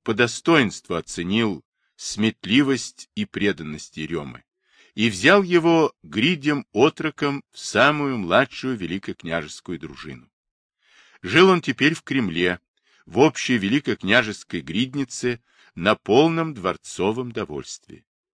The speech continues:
В нарядной одежде княжеского гридя он выглядел молодцеватым, подтянутым, строго исполнительным воином, с выправкой, не лишённой некоторого самодовольства.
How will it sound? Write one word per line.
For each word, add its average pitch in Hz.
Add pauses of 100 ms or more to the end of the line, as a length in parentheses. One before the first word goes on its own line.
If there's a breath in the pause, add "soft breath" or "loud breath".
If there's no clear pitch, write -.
(500 soft breath)
В 82
нарядной 123
одежде 117
княжеского 98
гридя 143
он 98
выглядел 92
молодцеватым, 87
подтянутым, 131 (300 soft breath)
строго 131
исполнительным 98 (100)
воином, 78 (300)
с -
выправкой, 151
не 87
лишённой 127
некоторого 107
самодовольства. 80